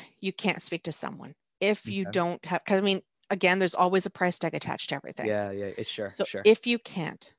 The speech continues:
Speaker 1: if you take away one thing, what I would s-, recommend doing is get yourself a journal, write down. Now, I'm not saying type this out because then you can get distracted online on your
Speaker 2: Yeah, yeah,
Speaker 1: technology.
Speaker 2: yeah.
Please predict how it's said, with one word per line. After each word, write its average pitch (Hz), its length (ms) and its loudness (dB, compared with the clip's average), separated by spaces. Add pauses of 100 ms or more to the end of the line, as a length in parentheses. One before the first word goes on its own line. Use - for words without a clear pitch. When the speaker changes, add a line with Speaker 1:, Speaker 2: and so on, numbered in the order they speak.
(380)
Speaker 1:
if 180 160 2
you 190 80 2
take 214 260 4
away 208 200 4
one 175 320 0
thing, 156 380 -2 (100)
what 170 180 -2 (160)
I 185 160 6
would 202 160 2
s-, - 200 -2
recommend 165 480 -2
doing 160 340 -8 (500)
is 156 380 0 (360)
get 156 100 -8
yourself 214 260 -4
a 269 40 0
journal, 160 340 -6 (1160)
write 175 380 4
down. 170 200 6
Now, 170 80 6
I'm 190 100 2
not 226 160 6
saying 277 200 2
type - 300 2
this - 180 2
out 196 180 6
because 180 280 2
then 202 160 6
you 226 80 2
can 247 180 -4
get 226 120 4
distracted 196 500 2
online 175 520 2
on 175 180 4
your 180 140 2
Speaker 2:
Yeah, 170 80 -2
yeah, - 80 -4
Speaker 1:
technology. 156 580 0
Speaker 2:
yeah. 101 80 -12